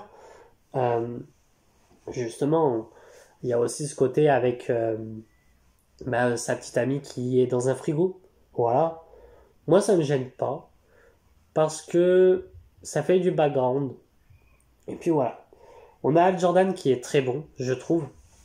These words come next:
dans ce récit qui est super bon. On a même un Alan Scott, voilà, qui apparaît.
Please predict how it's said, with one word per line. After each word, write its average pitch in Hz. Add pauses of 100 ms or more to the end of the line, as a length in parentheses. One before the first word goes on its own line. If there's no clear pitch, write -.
(600)
dans 127
ce -
récit 156
qui 127
est 123
super 143
bon. 165
On 170
a 147
même 156
un 143
Alan 190
Scott, 151
voilà, 135
qui 143
apparaît. 135